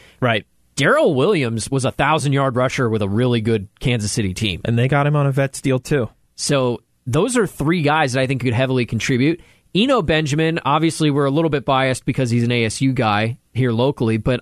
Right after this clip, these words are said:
Speaker 2: I think Eno Benjamin in a fourth role is, is a pretty good backup to have. And then Jonathan Ward, who I don't expect to get a lot of carries throughout the season, if any,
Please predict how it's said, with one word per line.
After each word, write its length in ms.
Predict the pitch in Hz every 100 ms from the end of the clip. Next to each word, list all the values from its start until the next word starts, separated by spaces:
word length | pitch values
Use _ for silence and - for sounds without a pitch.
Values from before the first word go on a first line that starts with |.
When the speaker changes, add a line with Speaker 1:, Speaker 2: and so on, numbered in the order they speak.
| -
Speaker 2:
I 120 | 160
think 220 | 285 226
Eno 180 | 190 185
Benjamin 340 | 156 160 147 143
in 140 | 123
a 80 | 98
fourth 400 | - 143 170 160
role 280 | 175 190 127
is, 200 | 113 -
is 260 | 131 123 113
a 60 | 117
pretty 280 | - 320 160
good 300 | 165 190 117
backup 420 | 135 190 120 -
to 80 | 113
have. 280 | 107 123 147 - - -
And 80 | 247
then 100 | 233
Jonathan 400 | 247 240 240 226
Ward, 280 | 247 175 117
who 120 | 143
I 80 | 160
don't 140 | 190
expect 280 | 165 - 147
to 60 | 156
get 120 | 143
a 40 |
lot 160 | 131 117
of 60 | -
carries 340 | 151 160 151
throughout 300 | 165 156 151
the 60 | 143
season, 420 | - 156 147 156
if 120 | 123
any, 340 | 123 156 226